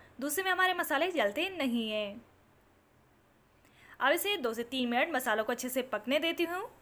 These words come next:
दो से तीन मिनट हो गए तो ढक्कन उठा के देख लेते हैं। मसालों ने ऑयल छोड़ना स्टार्ट कर लिया है, इसका मतलब ये होता है कि मसाले अच्छे से पक गए हैं। अब इसमें डाल लेते हैं थोड़ा सा पुदीने के पत्ते।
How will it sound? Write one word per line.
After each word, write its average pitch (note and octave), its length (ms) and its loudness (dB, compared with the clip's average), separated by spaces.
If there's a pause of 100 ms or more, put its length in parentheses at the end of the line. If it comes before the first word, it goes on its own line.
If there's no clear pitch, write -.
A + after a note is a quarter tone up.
(4000)
दो C4 180 4
से E4 120 -2
तीन E4+ 180 -2
मिनट E4+ 180 2
हो E4 100 2
गए F4+ 200 2
तो F4+ 120 -2
ढक्कन A#3 280 -2
उठा A#3 240 0
के F4+ 180 -2
देख A#3+ 200 0
लेते A3 240 -4
हैं। A3+ 320 -6 (320)
मसालों B3+ 400 6
ने D4+ 160 4
ऑयल A#3 240 6
छोड़ना C#4+ 260 2
स्टार्ट A3+ 320 2
कर C#4+ 100 2
लिया E4 180 4
है, E4 140 2
इसका F4+ 220 2
मतलब D4+ 220 2
ये C#4 140 2
होता E4 260 2
है E4+ 200 -2
कि G4+ 160 -6
मसाले B3 320 2
अच्छे G#3+ 220 0
से E4+ 260 0 (160)
पक A#3 180 0
गए G#3+ 140 -2
हैं। G#3 260 -6 (880)
अब A#3 160 -2
इसमें F4+ 240 2
डाल E4+ 160 6
लेते F4+ 200 0
हैं F#4 220 -6
थोड़ा B3+ 220 2
सा F4 180 2
पुदीने A3+ 360 -4
के B3+ 100 -2
पत्ते। B3+ 320 -2